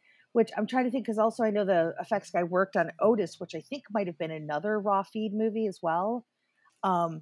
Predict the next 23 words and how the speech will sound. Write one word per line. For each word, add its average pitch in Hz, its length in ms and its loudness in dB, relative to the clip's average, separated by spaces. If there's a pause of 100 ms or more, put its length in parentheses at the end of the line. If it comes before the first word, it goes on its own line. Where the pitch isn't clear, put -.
which 202 120 -4
is 208 120 -2
also 254 300 0
sort 170 220 -6
of 160 80 -8
an 160 80 -14 (100)
underappreciated. 165 760 -8
It's 180 140 -14
a 330 60 -4
little, 285 460 2 (100)
it's - 160 -8
not 285 280 0
my 220 100 -4
favorite, 262 480 -2
but 190 100 0
it's 196 140 -4
got 294 180 -2
some 185 220 -4 (240)
decent 165 340 -8
stuff - 300 -8
in 120 100 -12
there. 120 260 -14 (440)
Um, 165 480 6